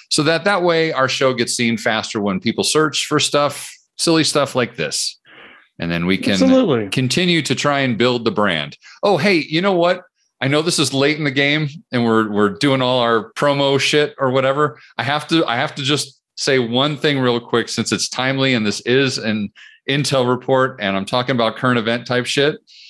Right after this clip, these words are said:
Speaker 2: Okay.
Speaker 1: S-, so I had, I had a tweet that I sent out on behalf of the podcast that gained some traction that I was surprised about.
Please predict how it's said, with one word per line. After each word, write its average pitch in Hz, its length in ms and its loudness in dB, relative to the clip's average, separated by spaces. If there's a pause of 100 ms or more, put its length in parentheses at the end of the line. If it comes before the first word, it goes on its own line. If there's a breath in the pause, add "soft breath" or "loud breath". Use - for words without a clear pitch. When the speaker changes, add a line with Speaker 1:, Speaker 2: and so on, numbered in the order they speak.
(120)
Speaker 2:
Okay. 170 260 2
Speaker 1:
S-, 202 360 0
so 151 200 0
I 143 120 2
had, 147 380 -2 (160)
I 117 80 -2
had 156 180 -2
a 147 60 2
tweet 151 560 0 (560)
that 117 160 0
I 117 260 0
sent 127 380 -4
out 123 220 0
on 123 280 -2
behalf 117 540 -2
of 120 240 0
the 113 60 -2
podcast 110 840 -4 (160)
that 95 180 -2
gained 233 280 0
some 175 140 0
traction 170 680 -2 (380 loud breath)
that 110 100 0
I 117 80 0
was 120 160 0
surprised 160 560 0
about. 85 400 -4